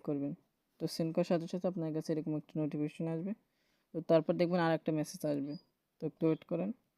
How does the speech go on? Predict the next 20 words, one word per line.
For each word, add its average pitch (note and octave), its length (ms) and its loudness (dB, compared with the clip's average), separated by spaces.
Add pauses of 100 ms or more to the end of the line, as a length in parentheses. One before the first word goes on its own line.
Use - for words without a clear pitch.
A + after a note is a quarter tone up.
(1300)
তো - 100 0
এই F3 120 6
মেসেজটা F#3 420 2
যখন F#3 240 4
আসবে F3+ 180 2 (240)
তখন F3 280 4
বুঝবেন F3 360 2
যে B3 80 4 (220)
ওটিপি D#3 340 0 (100)
কোড D3+ 220 2
গেছে D3+ 220 0 (140)
Telegram-এর D3 540 2
ভিতর। D3+ 220 -2 (960)
তো - 120 -20
এখন E3+ 200 2
Telegram-এর F3+ 520 6 (320)
যে F3 140 8
অ্যাকাউন্টে F3 420 2
সেল F3+ 160 2
দেবো F#3+ 120 2